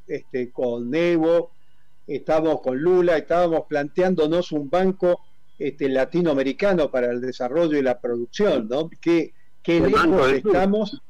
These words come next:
Speaker 1: el Banco del Sur, qué lejos estamos de esa, de esas propuestas y de esos planteos.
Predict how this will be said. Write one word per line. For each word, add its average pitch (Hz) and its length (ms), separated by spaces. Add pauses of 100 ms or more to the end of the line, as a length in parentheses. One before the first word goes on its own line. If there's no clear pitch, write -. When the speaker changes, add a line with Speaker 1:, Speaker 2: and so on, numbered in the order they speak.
(760)
Speaker 1:
el 151 160
Banco 175 340
del 135 100
Sur, 170 320
qué 190 180
lejos 196 360
estamos 175 400
de 143 100
esa, 151 280
de 147 160
esas 160 240
propuestas 147 640
y - 20
de 135 140
esos 139 200
planteos. 120 720